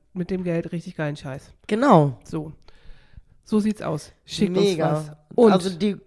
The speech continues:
Speaker 2: Kooperation ist einfach der Hammer, oder?
Speaker 1: Ja, wirklich
Speaker 2: Richtig
Speaker 1: gut. Also
Speaker 2: geil.
Speaker 1: war wirklich, wirklich toll. Und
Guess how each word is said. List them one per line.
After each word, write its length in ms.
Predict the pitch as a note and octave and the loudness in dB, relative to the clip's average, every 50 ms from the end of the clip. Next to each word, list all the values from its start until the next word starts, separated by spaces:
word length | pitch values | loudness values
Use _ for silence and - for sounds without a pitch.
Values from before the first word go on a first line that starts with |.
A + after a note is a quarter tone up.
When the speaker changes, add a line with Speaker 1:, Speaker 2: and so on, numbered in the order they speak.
| _ _ | _ _
Speaker 2:
Kooperation 600 | - - F3 D#3 B2 C3+ C3 C3+ - - C3+ C3 C3+ | -2 0 0 0 0 -4 -10 -10 -10 -8 -8 -6 -6
ist 100 | - - | -6 -6
einfach 200 | C#3+ C#3+ C#3 D3+ | -8 -8 -8 -6
der 140 | C#3+ E3 D3 | -6 -4 -4
Hammer, 220 | D#3+ D#3+ C#3 C3 C3 | -4 -4 -4 -4 -2
oder? 220 | C#3 D#3+ E3+ F#3 | 2 4 6 8
Speaker 1:
Ja, 300 | G#3 A3 G#3+ F#3 D3+ - - - - | 8 8 8 6 4 0 -6 -14 -14
wirklich 420 | - F#3+ F#3 G3 F#3 F#3+ F3+ - E3 | -6 0 0 2 2 2 0 0 -2
Speaker 2:
Richtig 160 | D#3 D3+ C3+ - | -4 -6 -6 -4
Speaker 1:
gut. 40 | - | 0
Also 140 | - D3+ D3+ | 0 2 2
Speaker 2:
geil. 180 | D3+ - F#3+ F#3 | 4 4 4 4
Speaker 1:
war 100 | F#3 F#3 | 4 2
wirklich, 300 | G3+ G#3 - G#3 - - | 0 0 0 -4 -8 -8
wirklich 240 | G3 G3+ - G#3 - | -8 -6 -6 -8 -8
toll. 340 | - G3+ F3 F#3 A#3+ D4 - - - - - - - _ _ _ | -4 -2 0 0 -2 -4 -6 -12 -20 -20 -20 -20 -20 _ _ _
Und 500 | G3+ G#3+ A#3 C#4 D#4 E4+ E4+ - - | 4 6 6 6 6 4 2 0 -6